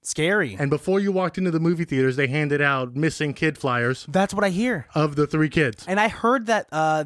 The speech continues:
Speaker 1: the, the marketing strategy for this was so strong. Like, so those missing flyers of the actual actors that portrayed the kids going missing in
Speaker 2: Who
Speaker 1: this
Speaker 2: are all
Speaker 1: film.
Speaker 2: still alive.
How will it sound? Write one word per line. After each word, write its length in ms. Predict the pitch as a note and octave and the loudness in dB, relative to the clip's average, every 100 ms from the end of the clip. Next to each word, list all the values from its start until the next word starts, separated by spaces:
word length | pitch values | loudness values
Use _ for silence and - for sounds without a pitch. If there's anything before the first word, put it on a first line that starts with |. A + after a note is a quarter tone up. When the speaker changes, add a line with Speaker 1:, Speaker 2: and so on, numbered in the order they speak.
| C#3 | -6
Speaker 1:
the, 440 | E3+ D#3+ D3+ C#3 _ _ - | -8 -6 -6 -8 _ _ -4
the 80 | E3 | 0
marketing 420 | E3 E3+ F#3 D#3+ | 2 2 0 -4
strategy 380 | - C#3+ D3+ D3 | 0 2 2 -2
for 340 | - D3 C3+ | 0 0 0
this 320 | A#2 D3 - | -2 -4 -2
was 140 | C#3+ B2+ | -4 -4
so 240 | - E3 | 0 -2
strong. 500 | D#3+ - C3 A#2 D3 | -2 -4 -2 -2 -4
Like, 160 | C#3+ C#3 | -6 -4
so 140 | F3 | -4
those 160 | D3+ C#3 | -4 -4
missing 260 | E3+ F3 | -2 -2
flyers 380 | D3 C#3+ D3 D3+ | -2 0 0 0
of 80 | B2 | -2
the 100 | D3 | -2
actual 320 | B2 D3+ C#3+ | -4 -4 -6
actors 440 | A#2 A2+ - C#3 A#2+ | -4 -4 -4 -6 -4
that 200 | A#2+ - _ _ _ | -6 -8 _ _ _
portrayed 340 | - D3 D3 C3 | -8 -6 -4 -4
the 80 | C3 | -6
kids 380 | - B2 B2 | -6 -6 -6
going 280 | A#2 B2+ B2 | -4 -4 -2
missing 280 | A#2+ A#2 B2+ | -4 -6 -4
in 60 | A#2+ | 0
Speaker 2:
Who 60 | |
Speaker 1:
this 100 | C3+ | 2
Speaker 2:
are 60 | C3 | 2
all 80 | C#3 | 0
Speaker 1:
film. 100 | A#2 | 0
Speaker 2:
still 140 | C3+ | 0
alive. 280 | C3 A2+ G#2+ | 0 -2 -6